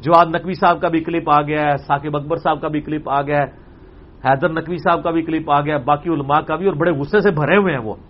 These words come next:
کیونکہ انہوں-، ان کو اندازہ ہو گیا کہ یہ معاملات ہم سے بگڑ گئے۔ آپ YouTube کے اوپر جا کے دیکھیں نصیریہ کے بارے میں ان کے clip۔ اور پھر بلکہ جواد نقوی صاحب نے تو بڑی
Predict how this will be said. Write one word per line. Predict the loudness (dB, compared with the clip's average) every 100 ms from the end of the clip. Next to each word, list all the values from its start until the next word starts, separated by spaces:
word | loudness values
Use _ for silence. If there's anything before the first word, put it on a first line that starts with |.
| -20 -20 -20 -20 -20 -8
کیونکہ | -4 -2
انہوں-، | 0 -2
ان | -4
کو | -2
اندازہ | 0 2 4
ہو | 4 4
گیا | 0
کہ | -2
یہ |
معاملات | -2 -2 0 0 0
ہم |
سے | -6 -2
بگڑ | 0 0 -2
گئے۔ | -8 -16 -20 -20 -20 -20 -20 -20 -20 -20 -20 -10
آپ | -8
YouTube | -6 -4 -4 -2
کے |
اوپر | -4
جا | -4 -4
کے | -4
دیکھیں | -4 -2 -4 -6 -12 -20 -14
نصیریہ | -10 -2 0 0
کے | 0 0
بارے | 0 0
میں | -2
ان | -6
کے | -8
clip۔ | -10 -10 -12 -20 -20 -20 -20 -6
اور | 2 4
پھر | 4 2
بلکہ | 0 2 0
جواد | 0 -2 2 2
نقوی | 2 -4 -2
صاحب | 0 0
نے | 0
تو | -4
بڑی | -2 0 0 -2